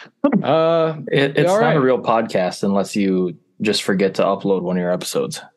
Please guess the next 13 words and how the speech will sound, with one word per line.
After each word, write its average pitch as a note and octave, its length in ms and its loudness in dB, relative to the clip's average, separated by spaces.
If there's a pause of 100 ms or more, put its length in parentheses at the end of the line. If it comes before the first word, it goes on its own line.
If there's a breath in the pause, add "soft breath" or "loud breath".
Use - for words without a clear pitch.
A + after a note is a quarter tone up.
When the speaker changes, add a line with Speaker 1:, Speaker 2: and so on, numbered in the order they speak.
Speaker 2:
So, - 400 -4 (1300)
and B2+ 160 2
then A2+ 100 2
realize G#2 380 2
it, G2 100 0
like, F#2+ 140 -4
three G2+ 220 -2
weeks F2+ 180 -2
later F2+ 320 -2
or G2 100 0
a F#2 40 0
month F2+ 220 -2
later. F#2+ 320 -4